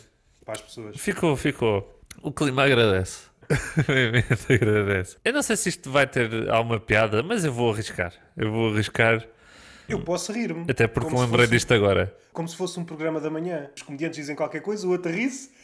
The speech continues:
Speaker 1: O gajo
Speaker 2: Sim.
Speaker 1: está a dizer uma coisa engraçada. Não, estão dois ou três pares a rir-se,
Speaker 2: <laughs> É.
Speaker 1: né? Estão dois ou três pares a rir-se.
Speaker 2: Exato, exato. Portanto, eu vou pedir ao, ao Roberto para ele
Speaker 1: Se
Speaker 2: se
Speaker 1: rir.
Speaker 2: rir.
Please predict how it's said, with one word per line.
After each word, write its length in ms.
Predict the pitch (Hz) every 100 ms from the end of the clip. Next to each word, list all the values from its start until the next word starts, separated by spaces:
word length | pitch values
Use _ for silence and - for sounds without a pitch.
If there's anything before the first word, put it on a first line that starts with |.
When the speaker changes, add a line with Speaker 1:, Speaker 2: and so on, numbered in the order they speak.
| -
Speaker 1:
O 20 |
gajo 100 | 294
Speaker 2:
Sim. 60 | 294
Speaker 1:
está 100 | 294
a 20 |
dizer 100 | 254
uma 100 | 285
coisa 180 | 269 254
engraçada. 460 | 262 262 262 214 196
Não, 180 | 320 214
estão 140 | 170
dois 160 | 196 247
ou 100 | 233
três 160 | 269 269
pares 280 | 277 190 320
a 40 |
rir-se, 200 | 311 381
Speaker 2:
<laughs> 0 |
É. 100 | 127 196
Speaker 1:
né? 140 | 240
Estão 220 | 240 190
dois 140 | 240 294
ou 80 | 311
três 180 | 285 -
pares 280 | 262 214
a 60 | 160
rir-se. 260 | 123 110 160
Speaker 2:
Exato, 320 | 170 247 -
exato. 240 | 165 -
Portanto, 420 | - 170 190 -
eu 140 | 151 151
vou 140 | 160
pedir 320 | 160 139 143
ao, 80 | 131 -
ao 200 | 135 127
Roberto 600 | 120 123 131 127 - 143 - -
para 160 | 175 196
ele 140 | 208
Speaker 1:
Se 80 | 180
Speaker 2:
se 40 | 196
Speaker 1:
rir. 300 | 190 165
Speaker 2:
rir. 100 | 120